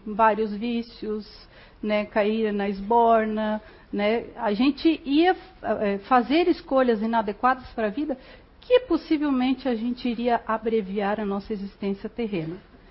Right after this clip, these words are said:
Então, ele é um medo que é legítimo, tá no, no Céu e Inferno. Aí tem o medo de doer, né, que tá no livro O Problema do Ser,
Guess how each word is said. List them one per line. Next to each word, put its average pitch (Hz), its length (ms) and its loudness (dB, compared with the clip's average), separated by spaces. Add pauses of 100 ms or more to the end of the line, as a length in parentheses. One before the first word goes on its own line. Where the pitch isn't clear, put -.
(260)
Então, 208 320 -2
ele 226 180 2
é 247 60 4
um 247 40 2
medo 247 340 0
que - 100 -6
é 269 60 0
legítimo, 202 720 -4 (120)
tá 202 180 0
no, 247 320 -6 (540)
no 220 320 -4
Céu 226 300 0
e 240 40 0
Inferno. 170 500 -4 (1000)
Aí 339 220 0
tem 302 260 4
o 311 60 6
medo 320 520 4
de 254 260 2
doer, 302 540 2 (480)
né, 185 280 -6 (720)
que 240 120 -10
tá 247 320 4
no 254 180 -2
livro 233 720 0
O 233 100 -2
Problema 247 520 2
do 226 120 -4
Ser, 220 500 2